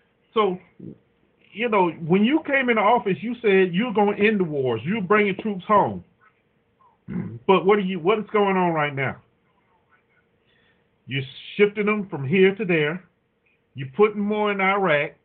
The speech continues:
because you keep trying to irri-, uh, you know, irritate Iran, provoke Iran into doing something,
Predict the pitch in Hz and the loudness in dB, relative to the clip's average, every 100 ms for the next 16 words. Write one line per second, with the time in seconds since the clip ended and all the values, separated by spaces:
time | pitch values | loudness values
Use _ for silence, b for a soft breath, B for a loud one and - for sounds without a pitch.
0 | - 117 175 139 - 202 190 - 190 180 | -20 -8 -6 -6 -8 -8 -8 -6 -4 -4
1 | 160 170 185 175 160 160 151 160 151 139 | -2 -2 -2 -4 -6 -4 -4 -4 -4 -4
2 | 135 - _ 139 170 180 196 175 160 180 | -6 -10 _ -4 -2 0 2 2 2 0
3 | 175 139 131 135 - _ _ _ _ _ | 0 -2 -4 -6 -10 _ _ _ _ _
4 | - _ - - 117 _ 156 143 139 175 | -20 _ -20 -20 -20 _ -8 -4 0 0
5 | 160 151 151 147 139 131 120 135 123 113 | 0 -2 0 0 -2 -8 -6 -6 -6 -6
6 | 123 107 117 | -6 -6 -8